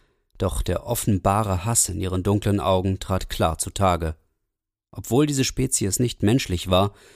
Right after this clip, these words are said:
konnte Worf dennoch an diesem Blick ablesen, dass die Bischöfin von dem, was sie auf der Brücke der Enterprise erblickte, abgestoßen war.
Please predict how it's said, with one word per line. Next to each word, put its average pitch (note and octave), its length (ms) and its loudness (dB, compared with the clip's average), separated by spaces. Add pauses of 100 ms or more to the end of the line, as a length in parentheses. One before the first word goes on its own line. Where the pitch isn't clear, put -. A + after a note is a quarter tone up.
(160)
konnte C#3+ 260 2
Worf C3 300 4
dennoch B2 400 2
an A#2+ 100 0
diesem B2+ 260 2
Blick A2+ 280 -2
ablesen, G2+ 640 0 (240)
dass A2 160 0
die A#2 100 -4
Bischöfin B2+ 560 0
von G2 300 0
dem, G#2+ 360 2
was F#2+ 140 -2
sie F2+ 120 -2
auf E2+ 120 -4
der F#2 120 0
Brücke G2+ 280 0
der F2+ 160 -2
Enterprise F#2+ 580 0
erblickte, G2 560 -2
abgestoßen F2 760 -2
war. E2 240 0